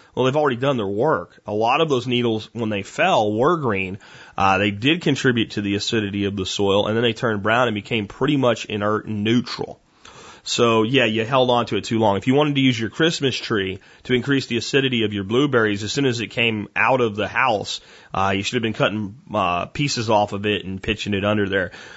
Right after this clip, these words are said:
The good news, though, um, if you have any pine anywhere in your vicinity, just go grab needles. You don't want to compost it for this purpose. You want to go ahead and use it as a soil amendment straight to the ground. Now, the other thing, though, is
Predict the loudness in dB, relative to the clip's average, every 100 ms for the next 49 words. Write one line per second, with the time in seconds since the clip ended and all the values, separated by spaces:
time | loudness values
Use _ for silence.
0 | -2 -2 2 0 2 0 0 0 -2 0
1 | 2 2 0 0 0 -2 -4 -4 -2 0
2 | 0 2 0 0 0 2 2 0 0 0
3 | 2 2 0 -2 -2 -2 -4 -6 -4 -2
4 | -2 -2 -4 -4 -4 -2 0 2 2 2
5 | 0 0 -4 -2 2 2 4 2 0 -6
6 | -2 0 2 2 2 0 -2 -4 -6 _
7 | -20 _ 0 2 2 2 0 2 2 -2
8 | 0 2 2 2 2 2 2 0 2 2
9 | 0 -2 0 2 4 4 2 0 -2 -4
10 | -4 0 0 -2 -4 0 2 2 0 -6
11 | -20 -20 -20 -6 -2 0 0 0 -2 -2
12 | -2 0 0 0 2 0 0